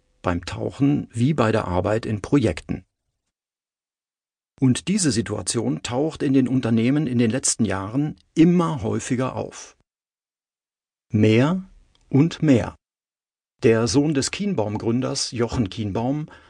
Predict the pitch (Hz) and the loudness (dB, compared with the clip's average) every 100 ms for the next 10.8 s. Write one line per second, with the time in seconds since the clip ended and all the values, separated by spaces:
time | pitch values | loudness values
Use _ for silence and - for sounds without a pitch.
0 | _ - 139 147 147 123 131 - 147 123 | _ -8 -4 -2 -2 2 2 2 0 2
1 | 120 135 - 135 127 123 110 135 185 180 | 0 0 0 0 0 -2 0 2 2 0
2 | 104 98 87 107 - 113 - 143 170 - | -2 -4 -6 -8 -8 -6 -2 -2 -2 -4
3 | - _ - 123 - 123 156 185 120 - | -20 _ -2 -2 2 2 2 2 -2 -2
4 | 123 - - - 120 165 123 117 120 - | -4 -6 -16 -2 0 0 0 -2 -4 2
5 | 196 196 190 147 165 170 143 101 107 95 | 2 4 0 4 2 4 2 0 -4 -6
6 | - 78 - 117 127 139 131 120 110 123 | -6 -8 -6 -4 -4 -4 -2 -2 2 2
7 | 170 180 143 123 139 131 131 131 127 127 | 2 0 2 0 0 -2 0 0 0 -2
8 | 143 - 101 95 95 95 - 80 - - | -4 -4 -4 -4 -4 -8 -8 -6 -6 -8
9 | - _ _ _ _ - - 110 92 113 | -16 _ _ _ _ -18 -4 -2 -2 0
10 | 139 117 117 - 85 85 80 - | 0 2 2 0 -2 -4 -8 -18